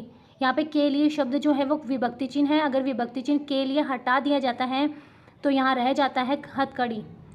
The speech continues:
दूसरा दे रखा है विद्यालय, विद्या के लिए आलय, यहाँ पे के लिए शब्द विभक्ति चिन्ह है, के लिए को हटा देंगे तो बन जाएगा विद्यालय।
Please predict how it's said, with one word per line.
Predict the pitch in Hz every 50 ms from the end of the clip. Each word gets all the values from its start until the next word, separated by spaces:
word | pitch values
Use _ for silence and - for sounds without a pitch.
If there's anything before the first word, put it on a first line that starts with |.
| - -
दूसरा | 262 277 302 311 320 302
दे | 254 277 269 269
रखा | 269 277 294
है | 294 302
विद्यालय, | 262 285 226 214 247 247 247 240 233 247 247 226 208 160 - - - - - - - - - -
विद्या | 233 262 269 214 240 269 285 294
के | 294 294 294 294
लिए | 277 254 247 269 277 269
आलय, | 277 247 233 240 233 247 247 226 214 - - - - - - - - - - - - - - - - - - - - - - - - - - - - - - - - - - - -
यहाँ | 254 254 254
पे | 262 311
के | 302 294 294 277 285 269
लिए | 277 277 294 294
शब्द | 302 302 277 247 233 294
विभक्ति | 269 285 247 240 240 233 - 262
चिन्ह | 233 254 277 277 285
है, | 285 294 294
के | 294 294 277 285 294
लिए | 277 285 294 294
को | 294 302
हटा | 262 269 - 262 247 247
देंगे | 233 277 277 277 294 294
तो | 294 285
बन | 233 254 262 254
जाएगा | 254 254 247 247 262
विद्यालय। | 262 247 254 202 - 226 233 233 226 247 269 285